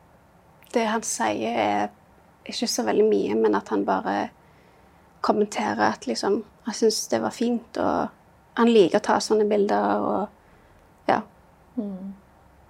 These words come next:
Speaker 2: Men altså, hvordan kom dere inn på det? For sånn som du sier,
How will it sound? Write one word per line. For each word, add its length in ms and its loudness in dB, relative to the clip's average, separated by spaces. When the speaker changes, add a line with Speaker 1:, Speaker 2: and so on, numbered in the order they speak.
Speaker 2:
Men 100 0
altså, 180 0
hvordan 220 -4
kom 140 -2
dere 240 -8
inn 180 -4
på 100 0
det? 160 0
For 480 -2
sånn 180 -6
som 120 -6
du 80 -4
sier, 320 0